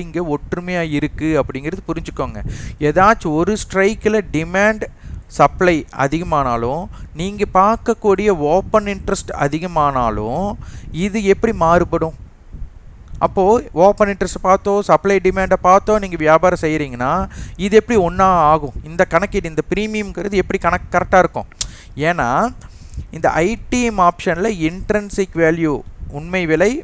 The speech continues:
மற்றும் டைம் வேல்யூ இருக்கு. இவங்களுடைய டைம் வேல்யூவை தான் இவங்களுடைய ஆப்போனன்ட்டுக்கு கொடுக்குறாங்க, ஓ டி எம் ஆப்ஷனுக்கு கொடுக்குறாங்கன்னா, அந்த கணக்கீடு விலை சமமா இருக்கு, பிரீமியம் விலை சமமா இருக்குன்னா, அப்ப இது முழுக்க முழுக்க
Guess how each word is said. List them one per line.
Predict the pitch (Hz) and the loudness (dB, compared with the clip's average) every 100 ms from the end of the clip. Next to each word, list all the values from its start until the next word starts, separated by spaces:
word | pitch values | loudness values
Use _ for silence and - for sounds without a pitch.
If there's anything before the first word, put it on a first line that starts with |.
| - | -2
மற்றும் | 147 - 190 180 143 | -2 0 -4 0 0
டைம் | 147 175 | 0 2
வேல்யூ | 170 147 135 | 2 2 -2
இருக்கு. | 127 - 113 165 233 - - - - - - - 151 | -4 -4 -2 0 -2 -6 -18 -18 -16 -16 -16 -4 0
இவங்களுடைய | 185 214 214 202 180 170 165 - | 2 2 4 4 4 0 -2 2
டைம் | 170 180 240 262 | 4 4 0 2
வேல்யூவை | 233 208 175 160 139 - | 4 6 4 2 0 0
தான் | 208 214 | 0 0
இவங்களுடைய | 170 165 156 160 143 185 | 0 0 2 2 4 4
ஆப்போனன்ட்டுக்கு | 220 233 214 196 190 - - | 4 2 0 -2 -4 -4 -4
கொடுக்குறாங்க, | 175 175 - 175 160 147 196 175 | -2 -2 0 4 4 4 2 2
ஓ | 170 175 | 0 0
டி | 185 | -4
எம் | 175 156 | 0 -2
ஆப்ஷனுக்கு | - 156 - | -2 -6 -4
கொடுக்குறாங்கன்னா, | 156 156 160 147 143 220 | -4 0 0 0 0 2
அந்த | 214 190 | 2 2
கணக்கீடு | 170 202 220 185 151 | 0 -2 0 2 2
விலை | 190 233 208 | 2 2 4
சமமா | 180 185 185 | 4 4 2
இருக்கு, | 165 - - | 2 0 -4
பிரீமியம் | 190 202 175 | -4 -2 -2
விலை | 156 139 | -2 -2
சமமா | 139 180 190 | -2 0 0
இருக்குன்னா, | 147 131 127 110 113 139 151 135 - - - - | 0 -2 -4 -4 -4 -2 -4 -6 -12 -18 -6 -2
அப்ப | 151 160 143 | 0 0 -2
இது | 143 139 | -6 -4
முழுக்க | 165 196 - - 196 | 0 0 2 0 0
முழுக்க | 139 143 - | 0 -4 -2